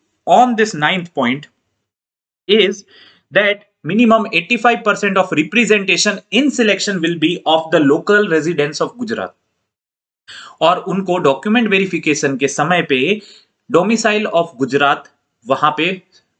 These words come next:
सर्विस में प्रोवाइड करना पड़ेगा। So remember this very well that if you are from outstate candidates, तो आप लोगों के लिए सीट्स है फिफ्टीन परसेंट। I would recommend you, भर दो यार फॉर्म, भर दो। If you are getting the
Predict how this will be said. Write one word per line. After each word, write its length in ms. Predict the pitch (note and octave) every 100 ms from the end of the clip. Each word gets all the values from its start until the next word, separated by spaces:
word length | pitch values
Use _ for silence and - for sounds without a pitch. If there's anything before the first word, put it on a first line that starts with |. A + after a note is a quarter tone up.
| _ _ -
सर्विस 480 | - D3+ D3+ E3+ E3
में 180 | F3+ F3+
प्रोवाइड 380 | C#3+ D3+ D#3+ D3
करना 280 | A#2+ B2+ B2+
पड़ेगा। 440 | A2+ G#2 G#2 A#2 G2+ - - -
So 100 | D#3+ D#3+
remember 280 | G3+ A3 A3
this 160 | A3 E3+
very 160 | F#3+ F3+
well 160 | F3+ E3+
that 160 | E3+ E3
if 60 | F#3
you 80 | G#3
are 100 | G#3
from 180 | G3+ F3+ F3 D3
outstate 500 | G3+ - - A3 A3+ F#3+
candidates, 440 | F3+ E3+ G3 F#3+
तो 80 | D#3+
आप 160 | D3
लोगों 200 | F#3+ F#3 F#3+
के 80 |
लिए 140 | F#3+ F#3 F#3
सीट्स 340 | G3+ G#3 -
है 100 | D#3+ G#3
फिफ्टीन 300 | F3 F3 A#3
परसेंट। 380 | G#3+ F#3+ G#3 A3+ - - - -
I 80 | D#3 A3+
would 140 | A3+ G#3+
recommend 420 | A3 G3+ G3 F3+
you, 80 | A3 A3+ A#2
भर 120 | D3+
दो 160 | G3+ G#3
यार 240 | D3+ E3+ E3+
फॉर्म, 200 | A#2 G#2+ _
भर 100 | D#3 C#3+
दो। 80 | - _ _ _ _ _ _ _ _ -
If 120 | D3
you 60 | G#3
are 100 | F#3
getting 260 | F3+ G3
the 60 | G3